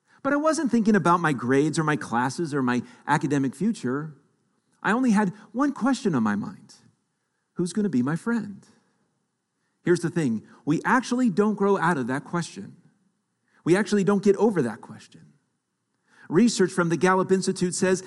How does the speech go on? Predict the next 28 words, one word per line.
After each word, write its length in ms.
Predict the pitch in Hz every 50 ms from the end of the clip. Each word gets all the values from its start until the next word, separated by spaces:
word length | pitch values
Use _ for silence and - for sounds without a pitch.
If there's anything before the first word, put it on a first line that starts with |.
| - - -
that 140 | - 175 165
one 140 | 180 185 180
of 60 | 156
the 60 | 165
strongest 480 | 156 - - 226 226 247 277 262 - -
predictors 520 | 226 226 175 208 202 202 165 151 143 139
of 120 | 143 123 123
job 340 | - 202 208 220 233 214
satisfaction 960 | 196 - 208 196 196 202 196 - - 190 190 190 196 190 - 120 120 127 127 120 - _ -
is 100 | 127 123
having 280 | - 165 165 156 156 139
a 60 | 135
best 280 | 123 120 202 220 208 -
friend 280 | - 214 214 175 120 123
at 120 | 139 135
work. 420 | 170 202 160 107 - - _ _ _ _ _ _ _ _ _ _ _ _ _ _ _ _ _ _ _ _ _ _ _ _ -
Who's 180 | 175 175 175 -
gonna 160 | 196 190 175
be 100 | - 120
my 160 | 120 143 165
friend? 480 | - - 220 233 214 - - - - _ _ _ _ _ _ _ _ _ _ _ _ _ _ _ _ _ _ _ _ _ _ -
The 80 | 147 151
reason 300 | 160 247 254 196 214 190
we 160 | 180 175 180
ask 280 | 196 220 233 208 - -
this 200 | 147 147 139 156
is 100 | 147 -
because 380 | - 170 - 170 165 151 -